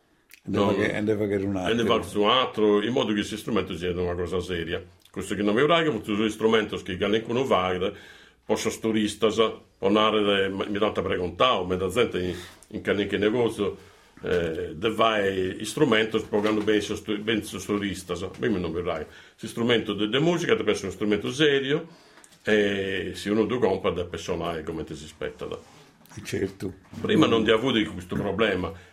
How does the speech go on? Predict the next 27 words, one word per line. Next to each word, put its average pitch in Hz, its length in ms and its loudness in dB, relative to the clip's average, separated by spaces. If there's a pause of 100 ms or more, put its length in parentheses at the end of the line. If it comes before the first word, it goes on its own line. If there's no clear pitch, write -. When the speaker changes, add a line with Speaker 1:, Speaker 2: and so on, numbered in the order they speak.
Speaker 2:
che, 113 100 -2 (840)
eh, - 320 -8 (360)
a-, - 200 -6
accordatura 139 640 4
dell'istrumento, 113 720 2
sa, 95 100 -2
suonare 101 600 0
con 92 160 -4
sabena, 101 720 2
queste 90 280 -4 (100)
cose, 98 340 2
sa, 85 180 -4 (380)
non 113 120 2
si 117 100 -4
accorda 95 360 -2
niente, 92 440 0 (200)
come 117 220 0
te 113 120 0
bessia, 101 340 0
bessia 92 380 0
su - 140 -8
bipiolo 95 520 -2
puro, 92 460 -4 (840)
suonare 101 540 2
come 101 600 2
in 110 160 0 (160)
voi 95 640 0